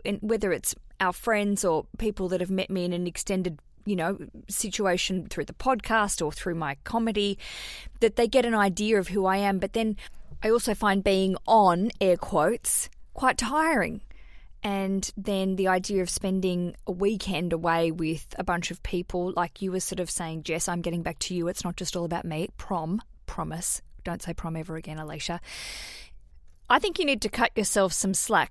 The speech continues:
because not only were you in a situation that you weren't in your environment, you weren't in your familiar environment, you were meeting a whole bunch of people who have great significance to your relationship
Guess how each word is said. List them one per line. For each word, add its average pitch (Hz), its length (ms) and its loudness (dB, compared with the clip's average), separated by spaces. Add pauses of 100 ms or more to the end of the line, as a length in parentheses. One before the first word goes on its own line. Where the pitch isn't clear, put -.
because 220 300 0
not 277 260 6
only 240 640 2
were 208 180 4
you 208 280 2
in 214 120 2
a 196 60 2
situation 190 1000 0 (420)
that 185 500 6
you 196 220 0
weren't 220 260 4
in 220 140 2
your 190 260 6 (320)
environment, 180 640 2
you 214 120 2
weren't 202 220 2
in 202 120 2
your 190 140 4
familiar 196 500 4
environment, 170 760 -2 (300)
you 208 200 0
were 208 60 4
meeting 233 360 2
a 208 80 4
whole 247 240 0
bunch 277 260 2
of - 140 -4
people 202 320 -2
who 185 140 -2
have 190 380 0
great 247 300 0
significance 233 760 -2
to 214 100 -4
your 196 160 2
relationship 190 840 0